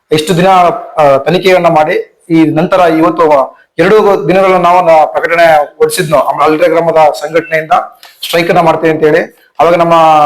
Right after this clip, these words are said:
ಅಲ್ರೆ ಗ್ರಾಮದವ್ರನ್ನ ಕರೆಸಿ ಮತ್ತೆ ನಮ್ಗಳನ್ನ ಕರೆಸಿ ಒಂದು ರಿಕ್ವೆಸ್ಟ್ ಅನ್ನ ಕೇಳ್ಕೊಂಡಿದ್ರು, "ದಯವಿಟ್ಟು ನಮ್ಗೆ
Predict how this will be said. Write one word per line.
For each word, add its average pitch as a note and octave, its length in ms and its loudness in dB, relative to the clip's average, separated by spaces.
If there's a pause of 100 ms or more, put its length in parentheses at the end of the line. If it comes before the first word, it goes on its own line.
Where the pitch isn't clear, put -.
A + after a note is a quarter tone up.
(220)
ಅಲ್ರೆ D#3+ 180 0
ಗ್ರಾಮದವ್ರನ್ನ E3+ 360 -2
ಕರೆಸಿ D#3+ 320 -4
ಮತ್ತೆ D#3 240 -8
ನಮ್ಗಳನ್ನ D#3+ 280 -4
ಕರೆಸಿ F3 540 -12
ಒಂದು C#3+ 500 -2 (200)
ರಿಕ್ವೆಸ್ಟ್ D#3+ 320 -6
ಅನ್ನ D#3+ 100 -2
ಕೇಳ್ಕೊಂಡಿದ್ರು, D3 720 -6
"ದಯವಿಟ್ಟು D3 580 -2 (300)
ನಮ್ಗೆ C#3+ 240 -2